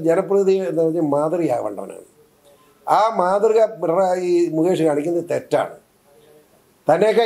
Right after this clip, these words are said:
ഇരുപത്തിരണ്ട് വയസ്സ് കുറഞ്ഞ പ്രായം കുറവുള്ള പെണ്ണിനെയാണ് കെട്ടിയത്. ആ കെട്ടിയത് തന്നെ കുഴപ്പം. സാധാരണ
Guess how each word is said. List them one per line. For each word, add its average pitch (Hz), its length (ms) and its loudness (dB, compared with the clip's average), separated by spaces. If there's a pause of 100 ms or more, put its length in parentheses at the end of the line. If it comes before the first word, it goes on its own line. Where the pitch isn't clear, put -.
ഇരുപത്തിരണ്ട് 226 460 2
വയസ്സ് 196 220 4
കുറഞ്ഞ 180 240 0 (100)
പ്രായം 170 360 2
കുറവുള്ള 170 360 2
പെണ്ണിനെയാണ് 151 380 0
കെട്ടിയത്. 135 320 -2 (220)
ആ - 20 4 (100)
കെട്ടിയത് 160 320 2
തന്നെ 165 240 0
കുഴപ്പം. 131 340 -4 (1200)
സാധാരണ 190 500 2